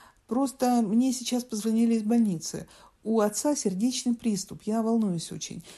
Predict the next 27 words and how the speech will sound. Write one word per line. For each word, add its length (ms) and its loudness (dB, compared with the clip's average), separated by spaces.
Его 240 0
скорая 420 0
забрала, 540 0
сейчас 360 -4
он 100 -6
в 60 -10
палате 380 -2
интенсивной 500 -4
терапии. 540 0
Медсестра 440 0
сказала, 440 2
что 180 -4
он 120 4
хочет 320 -2
меня 220 2
увидеть, 640 -2
потому 280 0
что 240 -4
прогноз 400 2
плохой, 400 -2
до 160 2
утра 260 0
может 380 -2
не 80 -4
дожить». 440 -4
«Хм, 440 -2
печально. 760 -6